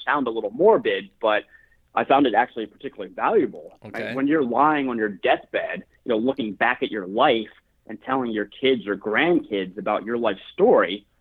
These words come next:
Speaker 1: you know, would you be proud?
Speaker 2: Yeah.
Speaker 1: And, and for me to say
Speaker 2: Interesting.
Speaker 1: that I spent my entire career, you know, basically shuffling money around the capital markets wasn't that compelling. <laughs> And
Speaker 2: No,
Speaker 1: so
Speaker 2: fair.
Speaker 1: that's
Speaker 2: I've had
Speaker 1: when I
Speaker 2: this,
Speaker 1: knew
Speaker 2: I've had
Speaker 1: I'm
Speaker 2: the same kind of conversation with myself, so I totally know where you're coming from on that.
Speaker 1: <laughs> Okay.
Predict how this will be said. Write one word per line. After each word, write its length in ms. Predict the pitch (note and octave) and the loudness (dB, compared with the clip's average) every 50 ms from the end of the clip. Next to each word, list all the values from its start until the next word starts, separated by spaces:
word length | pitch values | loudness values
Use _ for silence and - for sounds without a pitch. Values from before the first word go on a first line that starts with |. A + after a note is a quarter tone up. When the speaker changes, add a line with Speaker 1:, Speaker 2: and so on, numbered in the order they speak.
| _ _ _ | _ _ _
Speaker 1:
you 80 | B2 G#2+ | -8 -6
know, 40 | - C3 | -4 2
would 200 | C#3+ D#3 D3+ C#3 | 2 2 4 4
you 100 | D3+ C3+ | 2 0
be 100 | B2+ A2+ | 0 -2
proud? 460 | - - - E3+ F3 G2+ D2+ D2 - - _ _ _ _ _ _ | -4 0 0 2 2 2 0 -2 -6 -14 _ _ _ _ _ _
Speaker 2:
Yeah. 160 | B2 C#3+ E3+ | -6 -4 -2
Speaker 1:
And, 140 | - B3 A#3+ - - | -2 -2 -4 -4 -4
and 180 | C#3 C3+ - - - | -4 -4 -4 -6 -2
for 140 | D3 C#3 B2 | 0 2 4
me 540 | B2+ C#3 D#3+ G3 G3+ G3+ F3+ D#3+ D3+ C#3 - | 4 4 6 6 6 8 8 8 8 6 6
to 100 | C#3 B2 | 2 -2
say 60 | C3 | 0
Speaker 2:
Interesting. 300 | C#3+ C#3 B2+ B2 A#2+ A#2 | 2 4 6 6 6 4
Speaker 1:
that 160 | B2 A#2 A#2 A#2+ | 4 4 4 4
I 140 | B2 B2+ | 2 0
spent 200 | - - C3+ C3 | 0 -4 -8 -8
my 140 | B2 A#2 A#2 | -6 -6 -6
entire 400 | A#2 A#2 - B2 B2 A#2+ A#2 A2 | -8 -6 -4 -2 -2 0 0 -2
career, 600 | A2 - - C3+ C#3 D3+ E3+ E3+ D#3 C#3+ C#3 C3 B2 | -4 -8 -8 -6 -2 2 2 4 4 4 4 2 0
you 80 | B2+ A2+ | -2 -6
know, 80 | A2 | -6
basically 360 | G2 - A#2+ A2+ - G2+ G2 - - | -4 -4 -4 -4 -2 -6 -8 -2 -2
shuffling 320 | C3+ B2 - B2+ G2+ G#2+ | -2 0 0 0 0 0
money 220 | C#3 E3+ E3 B2+ A2 | 0 0 0 0 -2
around 300 | G#2 G#2 G#2+ G2+ G2 G2 | -2 -2 -2 -4 -6 -6
the 20 | |
capital 320 | - A#2 A2+ - G#2+ A2+ D3 | -4 -4 -4 -4 -4 0 2
markets 360 | A3+ C4 - D#3+ D3 D3 - _ _ _ _ _ _ _ _ - | 2 2 4 2 2 0 0 _ _ _ _ _ _ _ _ -4
wasn't 320 | D3 D#3 F3 D#3+ D#3 C3 | 2 2 4 4 4 2
that 140 | - - - | 2 2 0
compelling. 380 | A#2 - - - A2+ F2 E2 - _ - | -4 -8 -8 -6 -6 -8 -8 -14 _ -20
<laughs> 120 | - - - | -18 -14 -12
And 120 | E3+ C#3 B2 | -12 -12 -6
Speaker 2:
No, 60 | C3+ | 0
Speaker 1:
so 200 | F#3+ E3 D3+ D#3 D3 | 2 4 6 6 6
Speaker 2:
fair. 280 | C#3 E3+ D#3+ D#3 - _ _ | 4 2 0 -2 -6 _ _
Speaker 1:
that's 140 | - F#3 F#3 | 2 2 4
Speaker 2:
I've 40 | E3+ | 6
had 100 | F#3+ G#3+ | 8 6
Speaker 1:
when 20 | A3 | 8
I 40 | - | 8
Speaker 2:
this, 200 | A#3 G3 C#3 B2 | 6 4 4 4
Speaker 1:
knew 60 | - | 4
Speaker 2:
I've 120 | G#3 A3+ G#3+ | 4 6 8
had 80 | G#3+ G#3+ | 6 6
Speaker 1:
I'm 80 | - | 6
Speaker 2:
the 80 | G#3 G3 | 4 0
same 480 | G3 - - F3 F3 F3 F3 E3+ D#3+ | 2 4 6 6 6 6 6 4 2
kind 220 | - - E3 D#3+ D3 | 0 0 0 0 0
of 80 | C#3+ | -2
conversation 680 | - D3+ D3+ D3 C#3+ D3+ - - D3 C#3+ C#3+ - D#3 C#3+ | -2 -2 -2 0 -2 -2 0 2 2 2 2 0 -4 -6
with 140 | C#3 C3+ C3+ | -6 -4 -4
myself, 500 | C#3 C3+ B2+ C3 - C#3+ C3 A#2+ A2+ - | -4 -4 -4 -4 -2 -2 -2 -2 -2 -4
so 160 | - C#3+ B2+ | -4 0 2
I 120 | B2+ B2+ | 2 2
totally 500 | C#3 - - F#3 F3 F3 E3 E3 E3 D#3+ D3+ | 0 0 2 2 2 4 2 2 0 0 0
know 160 | D3+ D#3 D3+ | 0 -2 0
where 120 | D3 C#3+ | 2 4
you're 100 | C#3 C#3 | 2 2
coming 260 | C#3 D#3 D#3 D3+ D3+ C#3 | 2 0 -2 -2 -2 -6
from 220 | - C3 B2 - | -6 -4 -2 -2
on 140 | F3 F3 F#3 | -2 0 0
that. 320 | D3+ C#3+ C#3 D3 C#3+ - - | 0 2 4 2 0 2 0
Speaker 1:
<laughs> 40 | |
Okay. 380 | F#3+ E3+ - G3+ F#3+ C#3+ B2 | -2 -2 0 2 2 2 2